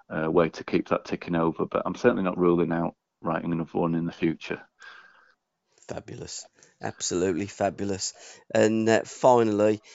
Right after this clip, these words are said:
Speaker 2: give another shout out to your website, to your social medias, and where people can go and buy your wonderful book, Before the Premier League, A History of the Football League's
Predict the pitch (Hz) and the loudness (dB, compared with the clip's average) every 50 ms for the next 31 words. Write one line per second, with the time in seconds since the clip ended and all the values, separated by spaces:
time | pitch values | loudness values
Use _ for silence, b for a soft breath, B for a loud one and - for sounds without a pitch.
0 | B B B _ - 120 113 123 123 127 120 113 110 - - 110 104 104 101 95 | B B B _ -2 0 2 4 4 4 2 2 -2 -2 2 4 4 4 4 0
1 | - 110 101 104 107 101 - _ - - - 131 113 107 98 92 104 104 101 - | 0 0 2 2 2 0 -2 _ -6 -4 -4 -2 -2 -2 0 0 0 0 0 -2
2 | - - - 101 95 98 104 98 - - - B B B B B B - 123 113 | -2 0 2 4 4 4 2 0 -4 -8 -12 B B B B B B -2 -2 0
3 | 107 104 - - 110 104 104 101 - 101 92 104 104 104 107 107 107 107 107 104 | 0 0 2 2 4 2 2 0 -2 -4 0 2 4 4 4 2 2 4 4 4
4 | 107 107 - B B B B B B - 107 107 104 104 110 110 107 - - 113 | 4 4 0 B B B B B B -2 -2 0 2 2 2 2 2 0 -2 -2
5 | 104 101 - - 101 101 95 - - - 107 104 95 107 107 107 107 101 - - | -2 -2 -4 -4 -4 -4 -4 -4 -10 -8 -8 -6 0 2 4 4 4 2 0 -2
6 | 101 107 98 - - 101 101 107 107 101 101 B B B B B B - 110 110 | -6 -6 -6 0 2 4 6 6 4 4 0 B B B B B B -2 2 4
7 | 107 104 101 110 123 120 113 107 - - 92 - - 101 104 - - _ - 101 | 4 4 4 4 4 4 2 -2 -6 -8 -8 -2 0 0 0 0 0 _ -14 -12
8 | - - 123 113 92 - - - 104 101 101 98 98 101 104 107 - - - 98 | -4 0 0 0 0 -2 -2 0 0 2 2 0 0 2 0 0 0 -4 -8 -8
9 | - - 113 - - - 107 104 110 98 - _ - 110 101 71 - - - - | -8 -10 -10 -10 -10 -4 -2 0 0 -2 -2 _ 0 0 0 0 -4 -8 -8 -8
10 | - - 92 95 90 85 85 85 90 95 92 - - | -6 -4 -4 -2 0 2 4 4 4 2 -2 -6 -10